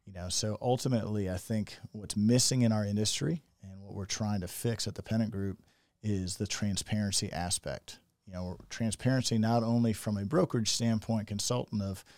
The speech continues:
of how we make our money, how we get paid, and, and how we earn that, but also from an insurance carrier perspective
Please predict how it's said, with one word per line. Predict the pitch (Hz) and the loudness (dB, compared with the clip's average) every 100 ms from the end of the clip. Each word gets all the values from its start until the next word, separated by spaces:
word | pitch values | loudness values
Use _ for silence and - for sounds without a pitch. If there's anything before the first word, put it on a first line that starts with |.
| _ - 92 | _ -14 -6
of | 95 | 4
how | 123 139 | 10 10
we | 143 | 10
make | 123 113 107 | 6 4 2
our | |
money, | 104 101 101 | 0 -2 -2
how | 98 123 135 | 0 2 4
we | 127 | 4
get | 110 101 | 2 -2
paid, | - 98 98 | -4 -4 -2
and, | 101 98 - 107 | -4 -6 -10 -12
and | 95 | -6
how | 104 | -4
we | 104 101 | -2 -2
earn | 120 123 | 2 2
that, | 98 92 110 - _ _ - | 2 -2 -6 -12 _ _ 0
but | 110 | 4
also | 110 - 110 | 4 4 -2
from | - 107 101 | -2 -2 -2
an | 101 - | -2 0
insurance | 117 117 - 107 98 | 2 2 2 -2 -2
carrier | - 107 110 120 | -2 0 2 0
perspective | 135 123 - - - 208 - | -2 -4 0 -2 -2 -6 -8